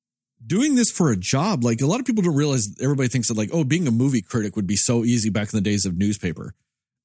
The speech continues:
Like, where, like, you know, like, "Oh, you just go watch a movie and then write about it." These people sometimes would have to sit through three or four movies in a movie theater a day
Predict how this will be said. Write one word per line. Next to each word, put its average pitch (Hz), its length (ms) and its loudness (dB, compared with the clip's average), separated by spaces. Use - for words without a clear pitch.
Like, 139 340 -2
where, 127 200 0
like, 113 300 -2
you 151 120 0
know, 107 140 0
like, 104 260 -2
"Oh, 254 80 0
you 123 140 2
just 113 200 -2
go 107 120 0
watch 120 300 0
a 180 60 2
movie 208 300 0
and 139 140 2
then 175 120 0
write 233 200 -2
about 104 260 0
it." 117 140 -4
These 208 280 0
people 220 320 2
sometimes 151 540 2
would 131 160 0
have 143 160 -2
to - 80 0
sit 143 240 0
through 131 100 2
three 160 260 -2
or 170 60 0
four 156 220 0
movies 123 520 2
in 165 160 2
a 226 60 2
movie 185 320 2
theater 120 360 0
a 107 100 -2
day 87 480 -6